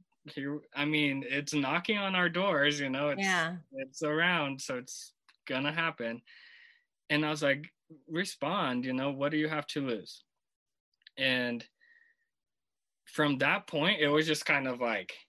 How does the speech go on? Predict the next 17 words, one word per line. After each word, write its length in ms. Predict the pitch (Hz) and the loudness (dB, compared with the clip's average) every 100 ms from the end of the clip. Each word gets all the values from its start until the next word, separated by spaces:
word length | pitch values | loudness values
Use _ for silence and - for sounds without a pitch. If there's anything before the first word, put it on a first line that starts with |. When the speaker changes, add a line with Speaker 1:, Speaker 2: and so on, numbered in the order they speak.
| _ _ _ _ _ _ | _ _ _ _ _ _
Speaker 2:
Snowball. 580 | - - - 165 175 170 | -20 -14 0 2 2 2
Speaker 1:
everyone 360 | 175 165 160 160 | 0 0 0 0
at 120 | 151 | 2
Beauty 240 | 156 156 | 2 4
Lab 260 | 156 143 143 | 2 0 -4
was 140 | 143 | -6
getting 300 | 143 139 139 | -4 -4 -4
interviewed 540 | 135 131 127 131 127 127 | -4 -4 -4 -4 -4 -6
because 340 | 123 139 131 - - | -4 -4 -4 -12 -6
at 140 | 131 | -2
that 160 | 143 151 | 0 0
point 160 | 170 151 | 0 2
they 60 | |
were 80 | 147 | 4
like, 260 | 143 127 - | 4 2 0
"Is 160 | 147 143 | -2 0
it," 200 | 143 | -2